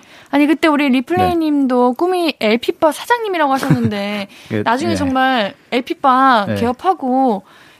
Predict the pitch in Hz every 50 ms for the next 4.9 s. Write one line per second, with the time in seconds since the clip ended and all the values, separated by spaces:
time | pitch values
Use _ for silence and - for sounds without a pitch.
0 | - 277 247 285 269 247 226 - - 339 381 403 403 359 262 269 262 254 247 240
1 | 233 240 - - - 403 403 - _ _ - 214 202 196 214 254 285 277 254 269
2 | 262 254 254 254 233 196 185 - _ - - - - 330 - - 359 339 - 311
3 | 269 247 240 247 233 220 - - 415 - - - - 381 359 294 320 294 247 -
4 | - 185 208 254 - - 370 349 311 269 233 - 214 208 196 190 180